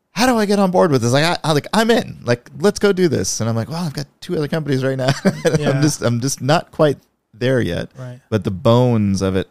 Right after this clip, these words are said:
Speaker 1: are there. Like, we're, I'm starting to build out this. I actually have a curriculum that I've already kinda built, and I can teach a lot of this, but I, I don't wanna be the linchpin. I want this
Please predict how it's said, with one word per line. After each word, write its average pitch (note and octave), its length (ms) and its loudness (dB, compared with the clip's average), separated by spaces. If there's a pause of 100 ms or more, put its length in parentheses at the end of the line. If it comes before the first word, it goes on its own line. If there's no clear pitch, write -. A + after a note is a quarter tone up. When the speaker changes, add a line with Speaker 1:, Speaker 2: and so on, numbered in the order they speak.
Speaker 1:
are F2+ 580 -4
there. - 400 -12
Like, - 220 -10
we're, F#2 280 -2 (760)
I'm F#2+ 160 -4
starting G#2+ 760 0
to - 140 -8
build G2+ 640 0
out F2+ 240 -6
this. F2 200 -8
I F#2+ 140 -2
actually F#2+ 280 -4
have F2+ 200 -4
a F2 60 -4
curriculum - 680 -8
that F#2 140 -4
I've F#2 120 -2
already F2+ 300 -4
kinda F2 300 -6
built, F2 520 -8 (460)
and F#2 640 -4 (200)
I G#2+ 140 -6
can G2 220 -4
teach - 580 -8
a F2 60 -6
lot E2+ 240 -6
of F#2 140 -8
this, - 500 -10 (760)
but G2 280 -6 (320)
I, F#2+ 160 -4 (840)
I A2 140 0
don't A#2+ 100 2
wanna A2 160 2
be G#2 100 2
the G2 80 -2
linchpin. F#2+ 460 -6
I F#2+ 100 -4
want G2 260 -4
this - 180 -6